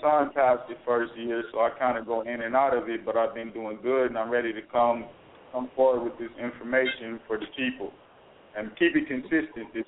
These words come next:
time also. So Friday we all go get into it. And big up everybody, man. Big up everybody that was on the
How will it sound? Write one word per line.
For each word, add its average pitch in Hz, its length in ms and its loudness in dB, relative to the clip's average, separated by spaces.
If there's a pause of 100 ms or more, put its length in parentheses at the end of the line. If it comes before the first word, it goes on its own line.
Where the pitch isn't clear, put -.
(100)
time 107 300 0
also. 110 500 2 (240)
So 101 380 2
Friday 135 360 4
we 123 140 2
all 117 140 4
go 113 120 -4
get 113 200 -12
into 110 380 -10
it. 101 60 -10 (360)
And 117 140 -6
big 156 160 6
up 151 160 4
everybody, 131 560 2
man. 117 260 -4
Big 139 160 -2
up 135 160 0
everybody 147 480 2
that 131 120 -2
was 127 200 -4
on 123 140 -4
the 123 60 -10